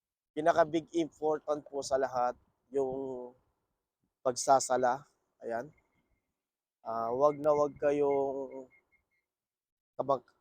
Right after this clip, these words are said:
wag na wag kayong lumimot na magsala. Kasi ako, alhamdulillah, kumbaga, kahit, ako talaga, kahit nung nasa Pilipinas pa ako,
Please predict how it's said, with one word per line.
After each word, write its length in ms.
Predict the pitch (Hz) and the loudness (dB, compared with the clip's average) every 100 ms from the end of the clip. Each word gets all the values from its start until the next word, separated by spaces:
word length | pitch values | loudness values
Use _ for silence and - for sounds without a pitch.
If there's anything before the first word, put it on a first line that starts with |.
| _ - | _ -10
wag 120 | 135 | -4
na 120 | 156 170 | 2 4
wag 180 | 165 147 | 4 4
kayong 280 | 165 156 156 156 151 143 139 _ _ _ _ _ - - | 2 0 -4 -8 -8 -10 -14 _ _ _ _ _ -14 -6
lumimot 480 | 151 165 165 160 - _ _ | -2 0 2 2 0 _ _
na 60 | 127 | -6
magsala. 480 | 135 131 - 135 127 - _ _ _ _ _ _ _ _ _ _ - | -4 0 4 4 4 0 _ _ _ _ _ _ _ _ _ _ -12
Kasi 220 | 127 165 | 0 4
ako, 260 | 160 170 160 | 6 8 6
alhamdulillah, 760 | 143 143 143 139 143 139 131 123 _ _ _ - | 6 0 -4 -4 -2 0 0 0 _ _ _ -10
kumbaga, 320 | 123 131 135 - | -4 0 0 2
kahit, 300 | 131 135 - _ _ _ _ _ _ | 0 0 -6 _ _ _ _ _ _
ako 160 | 117 139 | -2 0
talaga, 480 | 151 156 156 156 147 - | 4 6 6 6 6 6
kahit 240 | 135 143 | 2 2
nung 200 | - 147 | -2 -6
nasa 160 | 143 151 | -6 -6
Pilipinas 520 | 139 143 135 143 139 - | -6 -6 -6 -6 -6 -4
pa 200 | 135 127 | 0 0
ako, 440 | 127 135 127 117 | 0 -2 -2 -4